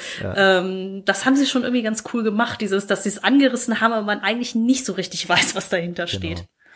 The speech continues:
Speaker 1: Und dafür liebe ich Star Wars halt, ne? Also das, das ist
Speaker 2: Mhm.
Speaker 1: eigentlich genau das, ich glaub, im Podcast auch schon ewig oft gesagt, ich, dieses, dass du nur die Spitze des Eisbergs siehst, du kriegst aber immer so Hints, äh,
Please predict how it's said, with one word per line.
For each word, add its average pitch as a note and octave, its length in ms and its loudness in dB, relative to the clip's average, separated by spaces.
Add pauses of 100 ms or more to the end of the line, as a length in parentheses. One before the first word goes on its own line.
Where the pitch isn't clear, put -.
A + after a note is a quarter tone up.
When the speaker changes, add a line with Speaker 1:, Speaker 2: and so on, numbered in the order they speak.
Speaker 1:
Und C3 100 -2
dafür D3 280 6
liebe C#3+ 340 8
ich - 160 2
Star D#2 260 -8
Wars F2 220 -14
halt, D2+ 160 -12
ne? G#2+ 60 -10
Also B2 180 2
das, C3 260 0
das B2+ 180 -2
ist B2+ 100 -4
Speaker 2:
Mhm. - 60 -2
Speaker 1:
eigentlich B2 180 -4
genau A#2+ 240 -2
das, B2 200 -2 (140)
ich - 200 -16
glaub, - 200 -10
im G#2+ 160 -12
Podcast B2 420 -6
auch A2 80 -8
schon A#2+ 200 -12 (160)
ewig D3 380 6
oft A#2+ 200 -6
gesagt, G#2+ 360 -2
ich, - 140 -8 (300)
dieses, B2 300 0
dass A#2 160 0
du C3 100 0
nur D3+ 220 6
die C#3+ 100 2
Spitze - 480 0
des A#2+ 240 -2
Eisbergs A#2 640 0
siehst, A#2 460 -2 (320)
du A2+ 100 -8
kriegst - 320 -4
aber B2+ 160 2
immer C3+ 240 4
so A#2+ 120 6
Hints, - 720 4
äh, A#2 580 2